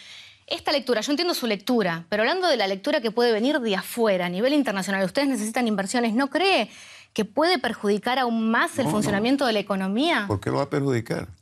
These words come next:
Speaker 2: Aquí y en cualquier país hablan los poderes y hay que acatar eso. Nosotros tenemos una comisión electoral, que es el Consejo Nacional Electoral, y
Speaker 1: Ujú.
Speaker 2: ha dicho eso, lo ha normado, eso está establecido en las leyes. Ahora,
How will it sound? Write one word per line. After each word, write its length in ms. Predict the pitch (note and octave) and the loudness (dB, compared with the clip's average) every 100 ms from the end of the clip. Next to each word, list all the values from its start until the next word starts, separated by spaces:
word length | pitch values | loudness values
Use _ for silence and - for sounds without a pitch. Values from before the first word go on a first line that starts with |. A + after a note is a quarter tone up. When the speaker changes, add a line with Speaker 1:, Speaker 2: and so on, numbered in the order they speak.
| _ _ _ | _ _ _
Speaker 2:
Aquí 520 | G#2 D#2+ G#2+ D3 - - | -6 -4 0 0 -2 -4
y 80 | A2+ | 0
en 100 | G#2 | 0
cualquier 400 | G2 E2+ G#2+ - | 0 -2 -2 -4
país 400 | D3+ G3 - - - | -4 -4 -6 -8 -2
hablan 300 | F2+ G2+ C#3 | 0 2 0
los 100 | C3+ | -2
poderes 480 | E3 D#3+ E3 A3+ - _ _ | 0 2 0 -2 -8 _ _
y 120 | D#3 | -2
hay 60 | F3 | -2
que 100 | G#3+ | -4
acatar 380 | G3 F#3+ G3+ | -4 -4 -2
eso. 300 | A#3 G3 - - _ _ | -4 -4 -10 -14 _ _
Nosotros 320 | - F3 F3 | -4 -2 -2
tenemos 280 | F#3 F#3+ E3+ | -2 -2 0
una 200 | C#3+ D3+ | 0 -2
comisión 420 | C#3+ B2+ G#2 - | -4 -4 -4 -4
electoral, 420 | B2+ F2+ - F2 D#2 | -2 -4 -4 -6 -4
que 100 | F#2 | -4
es 20 | |
el 80 | A#2+ | -2
Consejo 340 | A2+ G#2+ D3 | -4 -4 -4
Nacional 340 | D#3 C#3+ G2 E2+ | -6 -6 -8 -8
Electoral, 360 | E2 - D#2+ - - | -10 -10 -12 -14 -12
y 200 | A3 G3 | -6 0
Speaker 1:
Ujú. 60 | G#2 | 2
Speaker 2:
ha 40 | |
dicho 320 | B2 D#3 F#3 | 2 0 0
eso, 260 | A3 - F#2+ | -4 -2 0
lo 100 | G2 | 0
ha 20 | |
normado, 400 | A2+ C3 D3+ D3+ | 2 0 0 0
eso 120 | F2 | -2
está 180 | A#2 C#3+ | -4 -4
establecido 720 | C#3+ D#3 C#3 A2 - G2 D#2+ - - _ _ | -4 -2 -2 -2 -2 -2 -2 -8 -20 _ _
en 100 | - | 0
las 140 | G#2+ F#2+ | 0 2
leyes. 320 | F2+ D#2+ D#2 | 0 0 -4
Ahora, 400 | - G2+ A2 - | -2 0 0 -2